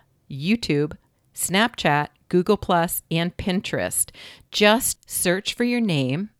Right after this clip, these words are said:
and search for different variations of it to see if there are accounts in your name. And again, if you find any, then make sure you make a note of the U R L.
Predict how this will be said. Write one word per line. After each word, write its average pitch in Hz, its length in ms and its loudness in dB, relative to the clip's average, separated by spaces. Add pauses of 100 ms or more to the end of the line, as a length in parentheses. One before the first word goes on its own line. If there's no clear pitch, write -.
(140)
and 156 160 0
search - 340 0
for 175 80 0
different 170 320 -2
variations 156 640 2
of 151 200 2
it 147 160 -2
to 160 100 -2
see 226 320 0
if 262 140 -2
there - 260 2
are 151 200 6
accounts 143 600 -4
in 160 220 0
your 147 120 0
name. 156 280 0 (240)
And 185 100 4
again, 180 480 4
if 175 220 2
you 214 60 4
find 208 460 4
any, 151 380 2 (420)
then 160 280 2
make 170 160 2
sure 185 160 2
you 170 160 4
make 160 340 2
a 147 80 0
note 147 320 0
of 131 160 -2
the 147 100 -2
U 139 180 0
R 135 200 0
L. 127 220 -2